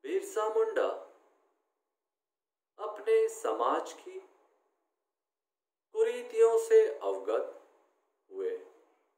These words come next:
और आध्यात्मिक प्रवचन देना प्रारंभ किया।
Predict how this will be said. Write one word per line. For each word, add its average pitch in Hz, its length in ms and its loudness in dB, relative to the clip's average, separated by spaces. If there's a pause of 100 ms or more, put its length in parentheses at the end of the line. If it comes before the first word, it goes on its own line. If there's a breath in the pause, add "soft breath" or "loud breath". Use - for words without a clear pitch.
(1300)
और 95 500 -8 (1500)
आध्यात्मिक 226 920 0
प्रवचन 160 600 2
देना 117 360 -4 (1600)
प्रारंभ 226 640 2
किया। 92 360 -6